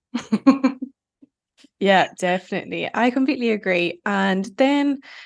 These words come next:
Speaker 2: also on the friendship groups, just something that popped into my mind and I think is really crucial and important. I've seen a lot of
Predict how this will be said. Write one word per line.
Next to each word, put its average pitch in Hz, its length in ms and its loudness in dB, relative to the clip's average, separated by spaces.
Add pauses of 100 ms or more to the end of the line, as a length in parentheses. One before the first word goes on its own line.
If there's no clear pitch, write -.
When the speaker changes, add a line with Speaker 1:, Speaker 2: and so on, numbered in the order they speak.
(300)
Speaker 2:
also 269 540 2
on 233 240 -4
the 190 80 -4
friendship 202 640 -2
groups, 226 360 -2
just - 220 -4
something 208 420 -2
that 196 360 2 (140)
popped 196 300 -2
into - 220 -6
my 175 140 2
mind 170 460 0 (100)
and 160 840 -2 (200)
I 170 400 2
think 175 180 -2
is 175 140 -6
really 175 680 0
crucial 180 500 -2
and 175 120 -2
important. 175 400 -2
I've 185 180 -4
seen 285 220 0
a 269 100 0
lot 233 220 2
of 190 140 0